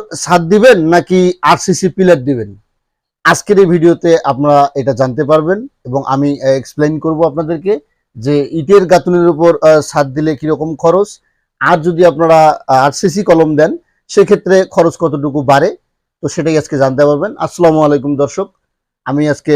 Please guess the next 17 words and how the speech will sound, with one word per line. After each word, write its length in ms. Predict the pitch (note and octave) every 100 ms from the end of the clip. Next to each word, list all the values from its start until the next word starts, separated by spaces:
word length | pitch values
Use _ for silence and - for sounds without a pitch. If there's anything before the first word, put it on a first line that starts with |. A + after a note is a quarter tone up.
| C#3+
আপনাদেরকে 480 | C#3+ B2 C#3+ C#3 C3+
দেখাবো 400 | B2+ B2+ C3 D#3 E4 - _ _ _ _
যে 240 | G#2+ G2+ C3+ C3
ইটের 240 | C#3+ E3 F3
গাঁথুনির 360 | D#3 D#3 D#3
উপর 180 | D3 B2+
ছাদ 220 | A#2+ C#3 A#2+
দিলে 180 | C3 C#3+ C#3 -
খরচ 300 | - D3+ G#3+ -
বেশি 260 | C3+ D3+ A#3
নাকি, 280 | G#3 D#3 D3+ C#3+ C3
আহ, 260 | B2+ A#2+ G2+ - _ _ _ _ _ _ _ _ D#3+
আরসিসি 340 | E3 G#3+ F#3+
কলম 240 | G3 E3+ D#3+
দিলে 160 | D3 C#3+
খরচ 280 | C#3+ C3+ -
কতটুকু, 440 | D3+ C3+ C3 A#2+